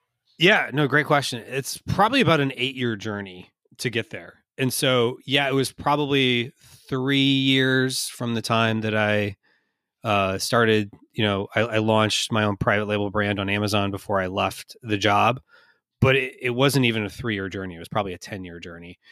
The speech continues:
And some of it was before we, uh, hit record, we were talking about, you know, my father had passed away, and that really kinda had me thinking about, like,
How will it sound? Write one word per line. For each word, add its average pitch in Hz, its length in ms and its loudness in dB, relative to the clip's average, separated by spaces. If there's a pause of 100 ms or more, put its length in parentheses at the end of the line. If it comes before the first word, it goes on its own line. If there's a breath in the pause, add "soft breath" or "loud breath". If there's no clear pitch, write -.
(420 loud breath)
And 107 400 2 (920)
some 165 220 4
of 151 80 4
it 131 80 4
was 113 340 4
before 113 460 0
we, 104 240 2
uh, 101 160 2
hit 107 160 -2
record, 110 340 0
we 104 60 0
were 101 100 0
talking 104 280 2
about, 98 260 0
you 101 60 -2
know, 95 60 0
my 92 140 -4
father 104 380 0
had 90 100 -4
passed - 360 -6
away, 90 180 -6
and 87 80 -8
that 90 100 -10
really 92 200 -8
kinda 95 220 -8
had 92 300 -6
me 92 120 -6
thinking 101 460 -2
about, 92 280 -8
like, 95 260 -10